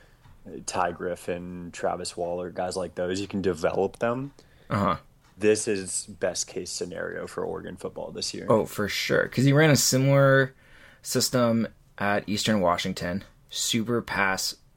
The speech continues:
Speaker 2: heavy
Speaker 1: Mm-hmm.
Speaker 2: spread. He's a mobile quarterback, not a running quarterback. And he's like, he plays a lot like Mariota, not Mariota, Masoli,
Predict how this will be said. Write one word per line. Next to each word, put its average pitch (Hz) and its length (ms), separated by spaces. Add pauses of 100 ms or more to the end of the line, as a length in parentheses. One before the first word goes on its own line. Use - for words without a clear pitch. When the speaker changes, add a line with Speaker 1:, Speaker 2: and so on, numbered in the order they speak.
(340)
Speaker 2:
heavy 87 580 (180)
Speaker 1:
Mm-hmm. 104 320
Speaker 2:
spread. 85 600 (840)
He's 120 220
a 110 80
mobile 107 480
quarterback, 147 560
not 107 140
a 95 60
running 90 520
quarterback. 127 580
And 123 100
he's 110 200
like, 104 260 (1000)
he 123 180
plays 165 360
a 170 80
lot 107 600 (480)
like - 300
Mariota, 104 880 (760)
not 113 180
Mariota, 92 560
Masoli, 104 680